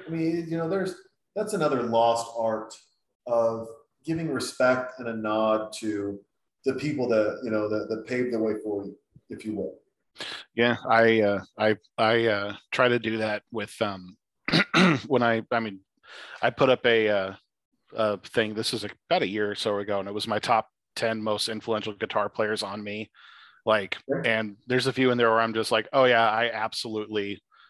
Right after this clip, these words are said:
Speaker 2: like, wear those influences on my sleeve."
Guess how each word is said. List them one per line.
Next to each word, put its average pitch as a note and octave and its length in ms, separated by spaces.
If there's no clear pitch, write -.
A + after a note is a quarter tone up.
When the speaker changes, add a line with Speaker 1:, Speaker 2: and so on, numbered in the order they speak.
Speaker 2:
like, G2+ 300
wear A2+ 400
those G#2+ 260
influences G#2 540
on G#2 140
my F#2+ 120
sleeve." G2 500